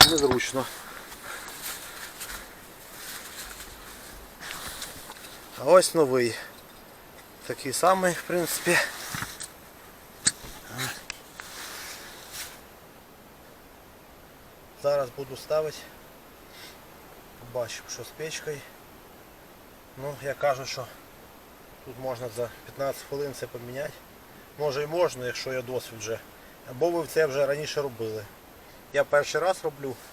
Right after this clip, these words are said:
Поки зрозумів, що до чого. Знайшов. Все, зібрав. І того вийшла година. Думав, буде швидше. Ну це ж робив перший раз.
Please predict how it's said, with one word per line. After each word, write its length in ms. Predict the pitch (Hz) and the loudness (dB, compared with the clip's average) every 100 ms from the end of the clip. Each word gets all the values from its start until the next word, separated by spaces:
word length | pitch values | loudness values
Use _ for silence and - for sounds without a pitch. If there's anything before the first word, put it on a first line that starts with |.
| - - - - - - - - - | -20 -20 -20 -20 -20 -20 -20 -20 -4
Поки 320 | 151 147 147 120 - | -2 -2 -6 -8 -6
зрозумів, 380 | 143 131 156 | -8 -6 -12
що 140 | - 147 | -10 -8
до 120 | 135 | -10
чого. 380 | - 170 156 160 _ _ _ _ _ _ 113 | -8 -8 -8 -10 _ _ _ _ _ _ _
Знайшов. 320 | 127 151 _ - - - - - - - - - - - - - - - - - - - - - - - - - - - - - - - | -20 -20 _ -18 -18 -18 -20 -20 -20 -20 -20 -20 -20 -20 -20 -20 -20 -20 -20 -20 -20 -20 -20 -20 -20 -20 -20 -20 -20 -20 -20 -20 -20 -16
Все, 280 | - - 127 | -2 4 4
зібрав. 520 | 104 120 120 165 165 - - | 4 4 12 12 12 8 -4
І 100 | 143 | 6
того 360 | 175 165 131 | 12 12 12
вийшла 460 | 110 156 156 - 131 | 10 6 6 8 6
година. 520 | 110 123 156 170 113 - - - - - - - - | 6 4 4 6 4 0 -18 -18 -18 -18 -20 -20 -2
Думав, 260 | 120 156 151 | 4 10 10
буде 260 | 131 147 135 | 10 6 6
швидше. 500 | - 147 156 - 104 - | 6 8 8 6 0 0
Ну 80 | 123 | 8
це 180 | - | 10
ж 80 | 135 | 12
робив 280 | 131 131 - | 8 4 12
перший 320 | 147 131 - | 12 12 12
раз. 280 | 135 131 - | 12 12 12